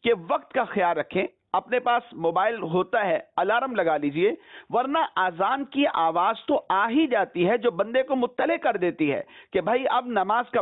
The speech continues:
وقت ہے اور تم نماز پڑھنے کے لیے مسجد کی طرف آ جاؤ۔ اور مؤذن یہ ندا کرتا ہے، "حی علی الصلاح، حی علی الفلاح۔" اور ہر مسلمان جس کے قریب مسجد ہے اور loud speaker کے اوپر اذان دی جا رہی ہوتی ہے، وہ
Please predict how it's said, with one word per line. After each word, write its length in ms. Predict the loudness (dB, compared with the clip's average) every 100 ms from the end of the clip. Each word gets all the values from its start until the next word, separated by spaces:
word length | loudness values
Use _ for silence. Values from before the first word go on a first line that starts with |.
| -2
وقت 240 | -2 -2 0
ہے 240 | 0 0 -4 -12 -2
اور 120 | -2
تم 220 | 0 -2
نماز 320 | 0 0 0 -2
پڑھنے 280 | -2 -2 -2
کے 120 | -2
لیے 140 | 0 0
مسجد 380 | 0 -2 -4 -2
کی 100 | 0
طرف 260 | 0 0 -4 _ -4
آ 140 | -2
جاؤ۔ 180 | 0 0 -2 -2
اور 80 | -2
مؤذن 420 | 0 0 0 0
یہ 180 | 2 2 0
ندا 360 | -2 0 0 0
کرتا 400 | -2 -2 0 -2
ہے، 40 | -2 -2
"حی 120 | -2
علی 100 | 0
الصلاح، 760 | 0 0 -4 -4 0 2 2 0 -4 -20 _ -8 -4
حی 240 | -2 0
علی 200 | 2 0
الفلاح۔" 380 | -2 -4 -6 -6 -8 _ _ _ -2
اور 80 |
ہر 340 | -2 0 0 0 -2
مسلمان 520 | -2 -2 -2 -2 -4 -6 -20 _
جس 200 | -4 -2
کے 100 | -2
قریب 340 | -2 -2 -2 -2
مسجد 440 | -2 -2 -2 0
ہے 260 | 0 0 -2 -8 -20 -20 _
اور 180 | 0 0 -2 _ -2
loud 420 | 0 0 -2 -6
speaker 500 | -6 -4 -2 -2 -2
کے 120 | 0
اوپر 280 | 0 0 -4 -2
اذان 380 | -2 0 -2 0
دی 120 | 0
جا 200 | 2 2
رہی 160 | 0 0
ہوتی 300 | -2 -2 -2
ہے، 60 |
وہ 140 | 0